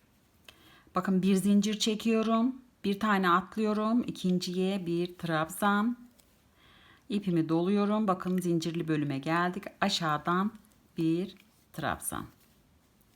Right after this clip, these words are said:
Bir normal trabzan,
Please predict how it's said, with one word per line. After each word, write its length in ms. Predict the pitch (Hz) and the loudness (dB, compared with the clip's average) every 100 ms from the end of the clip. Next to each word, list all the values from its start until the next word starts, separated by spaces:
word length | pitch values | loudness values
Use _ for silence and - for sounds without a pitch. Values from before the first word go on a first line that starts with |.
| - _ _ _ _ _ _ _ | -20 _ _ _ _ _ _ _
Bir 240 | 185 175 170 | -4 -2 2
normal 440 | 160 156 147 143 147 | 2 0 -2 -4 -6
trabzan, 760 | 190 196 202 208 214 214 226 | 0 0 0 0 2 2 -2